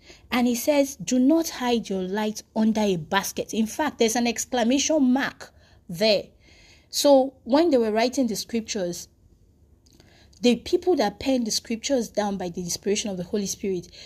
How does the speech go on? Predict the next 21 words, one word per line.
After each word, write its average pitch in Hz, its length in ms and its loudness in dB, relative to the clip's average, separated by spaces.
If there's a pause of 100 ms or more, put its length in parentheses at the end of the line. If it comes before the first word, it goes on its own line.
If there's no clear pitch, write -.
(160)
they 285 140 4
put 392 280 -2
an 285 140 4
ex-, 220 360 -6
an 226 280 2
exclamation 262 840 0
mark 226 480 0 (160)
there. 185 260 0
Matthew 262 380 -6
chapter, 196 540 -2 (400)
um, 180 440 -2
uh, 180 360 -2 (200)
uh, 170 320 -6
f-, - 840 -16 (220)
chapter - 300 -2
five, 214 540 0
verse 175 380 -2
fifteen 220 460 -6
precisely. 190 560 -6
It 202 60 -6
says, 254 260 -2